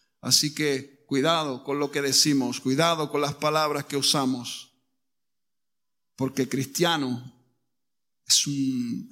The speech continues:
especie de título honorífico que tienen las personas que aman y sirven a Dios. Los demás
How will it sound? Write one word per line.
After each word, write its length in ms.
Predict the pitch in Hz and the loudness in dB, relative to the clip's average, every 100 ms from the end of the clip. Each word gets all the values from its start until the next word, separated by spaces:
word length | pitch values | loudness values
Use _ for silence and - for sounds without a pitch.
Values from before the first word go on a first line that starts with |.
| - | -10
especie 520 | - - 143 - 139 | -4 2 4 4 2
de 140 | 127 | -2
título 800 | - _ - 175 - 120 - - - | -6 _ 0 0 0 -2 -4 -10 -4
honorífico 1080 | 139 123 117 160 - 135 - 87 - _ _ _ _ _ _ _ - | -2 0 0 -2 -2 -4 -6 -10 -12 _ _ _ _ _ _ _ -8
que 100 | 117 | -6
tienen 320 | 135 139 135 | -2 0 0
las 120 | 135 | -2
personas 1000 | - 135 127 - 139 120 120 - - - _ _ - | -4 -2 2 2 2 -2 0 -2 -2 -14 _ _ -4
que 140 | 127 | -2
aman 300 | 127 120 120 | 0 0 0
y 40 | |
sirven 440 | 123 - 127 120 120 | 2 2 0 -4 -6
a 60 | |
Dios. 600 | 117 113 117 - - - _ _ - | -6 -6 -6 -8 -10 -14 _ _ -6
Los 180 | 120 | -4
demás 580 | 120 131 165 190 190 - | -2 0 0 0 -4 -8